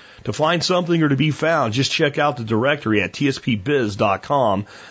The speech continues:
That's T S P B I Z dot com to learn more. Recently, a new magazine showed up at my house. I had never seen it before. I had never heard it before. It was Self-Reliance magazine. And I took a look at it and realized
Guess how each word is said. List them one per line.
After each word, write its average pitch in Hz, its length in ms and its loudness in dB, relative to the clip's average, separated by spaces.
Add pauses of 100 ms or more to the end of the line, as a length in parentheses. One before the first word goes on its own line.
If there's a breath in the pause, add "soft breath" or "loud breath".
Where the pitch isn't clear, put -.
That's 98 260 0
T 151 240 0
S 139 160 -2
P 143 280 2
B 131 280 0
I 127 220 2
Z 123 360 0
dot 110 300 0
com 113 400 -2
to - 100 -2
learn 101 280 2
more. 76 420 0 (1040 soft breath)
Recently, 240 580 0
a 143 120 0
new 202 200 0
magazine 180 560 -2
showed 175 240 0
up 160 80 -2
at 123 100 -6
my 131 160 0
house. 120 420 -2
I 156 120 0
had 151 160 -2
never 170 280 0
seen 170 200 -2
it 156 100 -2
before. 151 340 0
I 139 60 2
had 131 160 -2
never 127 220 -2
heard 180 240 0
it 156 180 -2
before. 127 480 0 (320 loud breath)
It 165 160 -2
was 151 340 0
Self-Reliance 156 1040 0
magazine. 127 840 -2
And 110 100 -8
I 110 60 -8
took 180 220 -6
a 127 40 -6
look 170 300 -2
at 143 120 2
it 131 40 -4
and 120 100 -4
realized 143 480 0